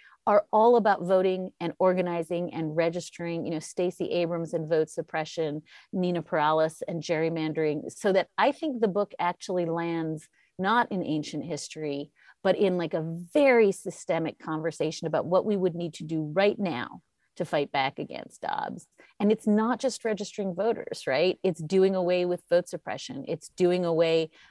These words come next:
with, uh, election denialism. It's fixing gerrymandering. And so what I wanna say, and then it's not just to say that the book isn't, you know, obsolete ancient history or Pollyanna-ish,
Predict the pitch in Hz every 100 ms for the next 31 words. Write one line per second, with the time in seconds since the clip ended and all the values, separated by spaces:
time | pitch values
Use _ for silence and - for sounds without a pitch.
0 | - 180 165 151 - - 165 - 160 160
1 | - 175 160 160 156 160 143 160 - 131
2 | - 165 - 190 - 196 175 180 190 208
3 | 220 226 226 220 254 - - - - 214
4 | - 220 214 220 226 208 220 220 214 -
5 | - 339 311 226 196 202 196 - - -
6 | 208 220 - 196 - 185 185 175 165 -
7 | 180 220 247 214 185 - _ 202 180 -
8 | 175 180 - 180 170 - 170 170 175 180
9 | 170 - 165 160 156 170 160 180 170 170
10 | 190 240 226 - 143 -